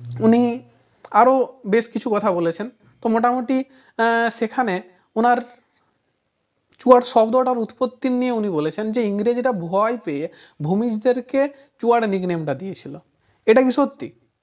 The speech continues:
এটা মোটেও সত্যি নয়। তার কারণ হচ্ছে কবি কঙ্কন মুকুন্দরাম, কবি কঙ্কন মুকুন্দরামের চণ্ডীমঙ্গল যে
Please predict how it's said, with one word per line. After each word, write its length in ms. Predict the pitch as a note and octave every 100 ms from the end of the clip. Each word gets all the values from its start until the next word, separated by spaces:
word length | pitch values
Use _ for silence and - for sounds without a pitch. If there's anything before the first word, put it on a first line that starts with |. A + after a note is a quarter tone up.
| _
এটা 140 | F#3+ A#3+
মোটেও 300 | B3+ C#4+ C4+
সত্যি 260 | A3+ -
নয়। 160 | B2 A#2 _ _ _ _
তার 100 | G3+
কারণ 200 | G3 B3
হচ্ছে 420 | B3+ B3 - C#4 C4+ - _ _ _ _ _ _ -
কবি 260 | A3+ C4+
কঙ্কন 440 | B3+ C4+ C4 C#4 C4
মুকুন্দরাম, 760 | G#3+ G#3 C4 B3 A#3 D#3 B2+ C#3 _ _ _ _ _ _ -
কবি 220 | E3 G3
কঙ্কন 360 | A3 G#3+ B3 A3
মুকুন্দরামের 680 | F3 A3 G#3 A3 A3+ B3 -
চণ্ডীমঙ্গল 720 | F#3 F#3+ A#3 A#3+ A#3 A3 F#3+
যে 240 | F3+ E3+